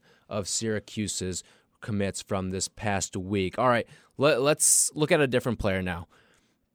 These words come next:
W-, we've hit on Matt Moyer, and, and he has been phenomenal s-, in these last couple of games, but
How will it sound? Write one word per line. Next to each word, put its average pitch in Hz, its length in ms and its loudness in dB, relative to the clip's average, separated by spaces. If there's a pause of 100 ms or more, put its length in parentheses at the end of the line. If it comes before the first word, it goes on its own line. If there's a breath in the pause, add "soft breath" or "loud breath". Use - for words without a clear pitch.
W-, 120 220 -4
we've 110 220 -4
hit 127 120 -2
on 139 140 2
Matt 139 220 2
Moyer, 113 460 2
and, 104 300 -2
and 101 200 -6
he 113 160 -4
has 120 100 -2
been 113 180 -4
phenomenal 110 840 -2 (200)
s-, - 300 0
in 113 240 -4
these 110 260 -4
last 110 280 0
couple 107 260 -4
of 95 100 -4
games, 92 360 -4
but 107 380 0